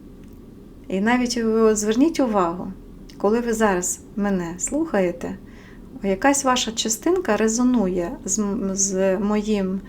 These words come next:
голосом, з моєю інформацією, там, так, з моїм баченням, десь якась частинка резонує. Але коли я вас запитаю, що я говорила хвилинку тому перед цим,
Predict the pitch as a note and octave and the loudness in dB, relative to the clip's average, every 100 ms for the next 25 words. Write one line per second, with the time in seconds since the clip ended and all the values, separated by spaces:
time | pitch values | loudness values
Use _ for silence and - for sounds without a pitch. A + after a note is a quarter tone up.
0 | - - - G3 A#3 A#3+ A3 - G#3 G3+ | -14 -16 -6 0 2 2 0 0 0 0
1 | G3 F#3+ G3+ G3+ F#3+ F#3+ F3+ F#3 F3+ F#3 | 0 0 0 2 2 0 -4 -4 -4 -2
2 | G#3 A#3 A3+ G#3+ G#3 G3 G3 F#3 F#3 - | 0 0 -2 0 0 0 -2 -4 -4 -4
3 | A3 B3+ - F#3 G3 F#3+ F3+ A3 A#3 - | -6 -6 -6 -4 -2 -2 0 0 0 -2
4 | G#3 G3 G3+ G3+ A3+ A3 A3 G3+ - - | -4 -4 -4 -2 -2 -2 -4 -4 -4 -4
5 | B3 C4+ B3 G#3 G#3 A3 G#3+ F3+ G3 - | 0 0 0 -2 0 0 -2 -2 -6 -10
6 | - - - G3 G#3+ G#3+ B3 B3+ B3 A3+ | -14 -14 -2 0 0 -2 0 2 2 2
7 | G#3+ A3 A3 A3+ A3+ G#3 F3+ F#3 - - | 2 0 -2 0 4 6 4 2 -6 -18
8 | - - - - - - - B3 B3 A3 | -18 -18 -18 -18 -12 -4 0 2 4 4
9 | A3 G#3+ G#3+ A3 G3+ F#3+ - A3 G3 F#3+ | 4 2 4 6 4 2 2 4 4 2
10 | - F#3+ A#3 D#4+ F4+ F#3 - - - - | -2 -2 2 2 2 -2 -6 -16 -20 -20
11 | - - - - - - G3 F#3+ F#3+ - | -20 -20 -20 -20 -20 -4 0 0 0 -2
12 | - F3+ | -4 -6